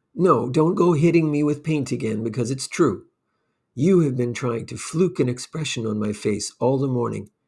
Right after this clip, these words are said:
Really, you haven't an idea what your picture ought to look like."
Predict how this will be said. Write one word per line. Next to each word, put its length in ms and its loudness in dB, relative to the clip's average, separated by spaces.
Really, 340 6
you 280 2
haven't 260 -2
an 80 -6
idea 600 2
what 220 -4
your 160 -2
picture 420 -6
ought 200 -6
to 80 -6
look 240 -2
like." 340 -8